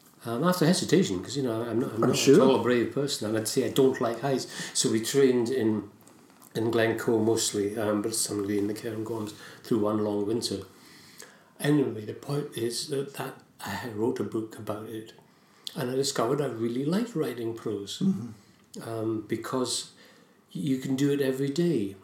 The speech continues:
Speaker 1: I mean, it satisfies a kind of latent work ethic I must have. Um, poetry just,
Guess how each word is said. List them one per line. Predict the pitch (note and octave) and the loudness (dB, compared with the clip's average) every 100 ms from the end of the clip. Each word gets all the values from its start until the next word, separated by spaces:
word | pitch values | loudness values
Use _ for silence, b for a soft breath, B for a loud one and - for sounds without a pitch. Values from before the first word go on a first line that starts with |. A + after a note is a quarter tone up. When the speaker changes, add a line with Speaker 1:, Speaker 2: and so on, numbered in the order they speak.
| - | -10
Speaker 1:
I | |
mean, | B2 | -4
it | C3 | -2
satisfies | - C3 B2+ - B2 A2 | 0 -2 -4 -4 -4 -4
a | - | -6
kind | B2+ A#2 | -4 0
of | |
latent | A#2+ B2 B2+ | 0 0 -4
work | B2 A#2 A#2+ | -4 -4 -4
ethic | A2 A2+ A2 | -8 -8 -6
I | |
must | - - - | -6 -4 -6
have. | - B2 G#2+ - B B B B B B B B B - - - | -10 -10 -12 -16 B B B B B B B B B -20 -14 -6
Um, | A2+ A2 G#2+ | -2 -2 4
poetry | C#3 C#3 B2+ A#2+ A2 | 4 6 4 2 0
just, | - A2 - | -4 -6 -6